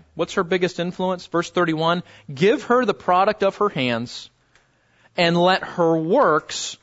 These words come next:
praise her in the gates." Who she is as a person, the blessing of her life, the blessing of her ministry and influence are what bring her praise.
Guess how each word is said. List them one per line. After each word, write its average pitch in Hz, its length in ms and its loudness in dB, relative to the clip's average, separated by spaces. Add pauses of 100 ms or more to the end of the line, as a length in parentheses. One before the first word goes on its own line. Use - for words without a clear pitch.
(140)
praise 220 500 0
her 147 180 2
in 139 260 -6
the 135 60 -8 (120)
gates." - 600 -8 (1900)
Who 226 180 0
she 175 320 -2
is 202 280 2
as 143 120 -4
a 135 40 -4
person, 208 560 -4 (1700)
the 135 80 -4
blessing 170 460 0
of 151 100 -2
her 151 160 -2
life, 170 400 0
the 139 80 -4
blessing 160 440 -2
of 139 120 0
her 139 100 -6
ministry 160 540 -2
and 139 80 -4
influence 139 760 -6 (500)
are 160 220 4
what 160 380 0
bring 160 260 2
her 139 240 -2
praise. 113 720 -6